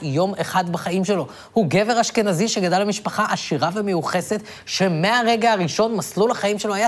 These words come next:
תפור להצלחה כלכלית, חברתית, פוליטית. זה בן אדם שיכול היה להיות מה שהוא רוצה, הגיע לעמדות הכוח הכי גבוהות שיש,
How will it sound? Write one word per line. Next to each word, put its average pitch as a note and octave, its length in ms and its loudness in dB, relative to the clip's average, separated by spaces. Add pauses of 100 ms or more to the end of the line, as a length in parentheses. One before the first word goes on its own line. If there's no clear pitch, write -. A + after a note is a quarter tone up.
תפור D4+ 540 0
להצלחה G#3 480 2 (320)
כלכלית, G3 480 0
חברתית, F#3 580 0
פוליטית. E3 440 -2 (280)
זה G#3 100 0
בן G#3+ 120 4
אדם A#3 260 2
שיכול C4 400 2
היה C4 140 2
להיות A#3 360 2
מה G3 380 2
שהוא A#3 300 0
רוצה, F3+ 300 -2 (260)
הגיע A3 260 2
לעמדות B3+ 340 2
הכוח C4 280 0
הכי C#4 260 -2
גבוהות A3+ 300 0
שיש, G#3+ 320 0